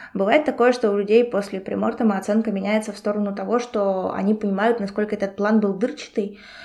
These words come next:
и они решают вообще отказаться от этого плана и взять новый, какой-то другой. Это тоже нормально. А, единственное, что плохо, это когда вы вроде как сделали премортем, но ничего не изменилось, потому что изначально,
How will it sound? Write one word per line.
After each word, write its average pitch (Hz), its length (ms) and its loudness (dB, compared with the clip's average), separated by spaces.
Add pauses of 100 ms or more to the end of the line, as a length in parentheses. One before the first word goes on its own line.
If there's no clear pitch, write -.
(200)
и - 80 2
они 208 300 4
решают 220 360 4
вообще 214 240 0
отказаться 190 460 -2
от - 60 -6
этого 196 240 -2
плана 220 600 0
и 196 160 -4
взять 214 240 0
новый, 190 440 -2 (220)
какой-то - 320 -4
другой. 98 460 -2 (220)
Это - 200 -6
тоже 208 260 2
нормально. 185 520 -6 (680)
А, 185 260 2
единственное, 220 540 2
что 220 120 2
плохо, 269 320 6
это 208 180 4
когда 196 280 4
вы 202 280 4
вроде 202 260 2
как 190 140 -10
сделали 196 340 2
премортем, 220 760 2
но 208 760 4
ничего 202 320 2
не 214 160 4
изменилось, 233 840 0
потому 202 320 -2
что 208 260 -2 (120)
изначально, 208 720 -2